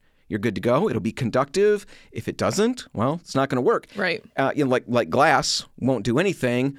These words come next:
Speaker 1: Aluminum and copper actually could degrade or damage the,
Speaker 2: Oh,
Speaker 1: the, the
Speaker 2: true.
Speaker 1: pans themselves. So
Speaker 2: Yeah.
Speaker 1: you do need to be careful with that. And with cast iron, enameled cast iron is, is perfect. But raw
Speaker 2: Right.
Speaker 1: cast iron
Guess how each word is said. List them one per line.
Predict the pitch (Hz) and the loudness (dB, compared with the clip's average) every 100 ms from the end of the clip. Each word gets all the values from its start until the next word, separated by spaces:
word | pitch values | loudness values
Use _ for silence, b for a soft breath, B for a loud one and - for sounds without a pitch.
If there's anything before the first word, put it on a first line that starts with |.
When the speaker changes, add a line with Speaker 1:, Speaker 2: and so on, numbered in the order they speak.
| B | B
Speaker 1:
Aluminum | - 139 156 139 123 117 95 | -2 0 2 2 0 -2 -4
and | 107 | -2
copper | 147 214 127 110 | 0 0 0 2
actually | 117 - 123 113 110 | 0 0 -2 -2 -2
could | - 120 120 117 98 - | -2 0 2 0 -6 -12
degrade | - 101 113 120 107 | -6 -2 0 0 0
or | 101 | 0
damage | 113 110 98 226 | 0 -2 -2 -2
the, | 214 | -2
Speaker 2:
Oh, | 208 | -4
Speaker 1:
the, | 202 - | -2 -2
the | |
Speaker 2:
true. | 214 202 | 0 -2
Speaker 1:
pans | 139 113 110 | 0 -2 -2
themselves. | 101 98 160 156 73 - | -4 -2 0 2 0 -4
So | - 127 120 | -2 2 2
Speaker 2:
Yeah. | 123 | 2
Speaker 1:
you | 131 | 0
do | 160 | 0
need | 208 143 | 0 0
to | 107 | 0
be | 107 | 0
careful | 180 180 127 | 0 0 -2
with | 98 85 | -6 -4
that. | 92 95 110 - B B B - | 0 2 0 -2 B B B -2
And | 147 156 156 | 0 2 2
with | 139 139 | 0 -2
cast | - 220 262 - | -2 -2 -2 -2
iron, | 110 98 104 131 147 B | -2 0 0 0 -4 B
enameled | 131 127 175 233 139 107 | -2 0 0 0 -2 -4
cast | - 110 104 - | -2 -2 0 -2
iron | 107 107 104 101 - | 0 0 0 -2 -2
is, | 110 - | -4 -4
is | - 101 - _ _ | -4 -4 -8 _ _
perfect. | - 156 - - - b b - | 0 0 0 -8 -12 b b -6
But | 202 202 | -4 0
raw | 196 147 185 | 2 4 4
Speaker 2:
Right. | 196 | 2
Speaker 1:
cast | 143 123 - | 0 0 0
iron | 123 120 120 123 | 0 2 0 0